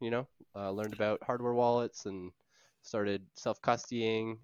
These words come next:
Um, I did a little bit of trading on, you know, shitcoin exchanges along the way, um, like an idiot, lost some Bitcoin. Um,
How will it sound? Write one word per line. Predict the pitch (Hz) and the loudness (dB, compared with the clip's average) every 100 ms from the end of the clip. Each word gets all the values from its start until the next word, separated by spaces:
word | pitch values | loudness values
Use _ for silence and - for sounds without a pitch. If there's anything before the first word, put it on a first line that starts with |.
| - | -10
Um, | 90 90 90 | -6 -4 -4
I | 98 | -2
did | 117 113 | 2 2
a | |
little | 110 110 | 2 2
bit | 104 | 2
of | 104 98 | 0 -2
trading | - 117 107 101 101 104 | -4 0 2 0 -2 -4
on, | - 98 95 95 95 | -4 -2 -2 -4 -8
you | 95 | -6
know, | 90 | -6
shitcoin | 90 - 107 - 98 | -6 -6 -4 -2 -2
exchanges | 95 - 110 98 98 98 92 | -2 -6 -4 -4 -4 -6 -4
along | 92 98 95 92 | -2 0 0 -2
the | 92 | -4
way, | 104 101 113 127 _ _ _ _ _ - | -2 -2 -2 -6 _ _ _ _ _ -8
um, | 92 90 87 87 87 | -4 -4 -4 -8 -10
like | - 98 | -4 -4
an | 95 | -2
idiot, | 98 107 135 - _ _ _ | -2 0 -2 -2 _ _ _
lost | 104 95 - | 0 0 -2
some | 101 | -2
Bitcoin. | 101 101 - 120 139 160 _ _ _ _ - | -2 0 0 2 0 -4 _ _ _ _ -6
Um, | 104 117 120 120 120 | -2 0 -2 -6 -10